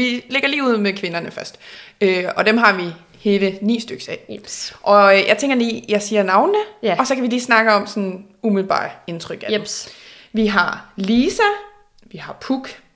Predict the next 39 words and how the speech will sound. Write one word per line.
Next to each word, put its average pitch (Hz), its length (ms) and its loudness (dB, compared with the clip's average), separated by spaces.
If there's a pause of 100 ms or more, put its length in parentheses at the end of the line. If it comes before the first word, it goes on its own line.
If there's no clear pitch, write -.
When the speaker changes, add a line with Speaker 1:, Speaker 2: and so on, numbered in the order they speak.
(160)
Speaker 1:
Sofie, 302 600 -6 (600)
Katrine, 233 600 -2 (2250)
Titania, 240 840 4 (180)
tror 220 160 4
jeg, 190 100 6
det 185 80 2
var, 180 120 6
det 180 120 0
skulle 262 120 8
Speaker 2:
Ja. 339 60 6
Speaker 1:
udtales 185 240 4
for. 190 80 2
Og 196 260 2
det 254 280 0
Speaker 2:
Tror 320 100 6
jeg 277 40 6
faktisk 269 180 4
er 247 40 4
Speaker 1:
beklager, 254 100 2
men 214 40 0
Speaker 2:
rigtigt. 220 100 2
Speaker 1:
det 226 240 4
er, 214 40 6 (140)
der 233 60 4
er 233 180 6
også 262 140 -2
nogle 233 140 0
navne 202 280 2
mellem, 202 260 -2
hvor 175 100 -2
jeg 175 100 -2
godt 196 160 2
kan 190 100 -4
mærke, 165 200 -4
der 202 60 -6
kommer 185 200 -6
lidt 160 140 -10
på 170 80 -12
udbanen. 160 220 -10